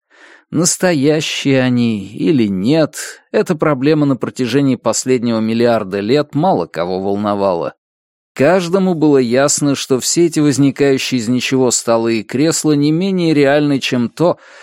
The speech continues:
что так успешно скрывается под личиной твердого. А когда нужда в них проходила, их можно было просто вернуть в призрачный мир городских хранилищ памяти. Как и все остальное в диаспоре,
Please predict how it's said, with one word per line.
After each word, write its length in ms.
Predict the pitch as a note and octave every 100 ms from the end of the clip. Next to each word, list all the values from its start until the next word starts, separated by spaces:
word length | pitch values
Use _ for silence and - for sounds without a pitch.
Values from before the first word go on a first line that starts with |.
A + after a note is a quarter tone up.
| -
что 260 | - - B2
так 280 | D#3+ E3+
успешно 520 | D3+ - - D#3 - C#3+
скрывается 680 | - A#2 A2+ D3 D3 -
под 200 | - A#2+
личиной 520 | A#2 A#2+ - D3+ C#3+ C3+
твердого. 760 | C3 D3 B2 - G1+ G1+ - _ _ - - - -
А 120 | F#2+
когда 340 | A#2+ A#2 C3
нужда 400 | B2+ B2+ A2+ A#2+
в 60 | G#2+
них 220 | G#2+ -
проходила, 720 | - G#2 C3 B2+ D3 F#3 A2+ F2+
их 260 | C#3+ G#3
можно 300 | A3 G#3+ F3+
было 220 | D#3+ D#3+ D3
просто 500 | C#3 C#3+ C#3 - B2
вернуть 460 | A#2 A2 D3+ D#3
в 100 | -
призрачный 640 | D#3 E3+ E3 D3 C#3+ C3+ A#2
мир 260 | A2+ C3
городских 580 | A#2 G#2+ F#2+ - - C3+
хранилищ 720 | - A#2 A2 G2+ F#2 F2 - -
памяти. 640 | E2 C2 C#2 - - - - _ _ _ - - -
Как 220 | A2 C3+
и 60 |
все 240 | C3 - C3+
остальное 640 | A#2 - B2 C#3 D#3 G#2
в 80 | E2+
диаспоре, 760 | F2 B2+ D#3 - E2 G#1 -